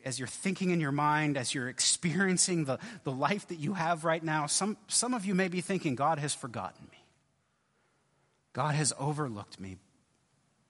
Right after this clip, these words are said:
But our text today wants to remind us that God has not forgotten you. God has not forgotten us. God has not overlooked you.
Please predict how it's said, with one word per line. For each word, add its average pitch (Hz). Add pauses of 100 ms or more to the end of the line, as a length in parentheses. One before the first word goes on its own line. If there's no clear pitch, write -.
(380)
But 123
our 131
text -
today 127
wants 127
to -
remind 107
us - (480)
that 135
God 123
has 120
not 113
forgotten 98
you. 82 (1700)
God 104
has 101
not 104
forgotten 90
us. - (1500)
God 127
has 135
not 143
overlooked 135
you. 92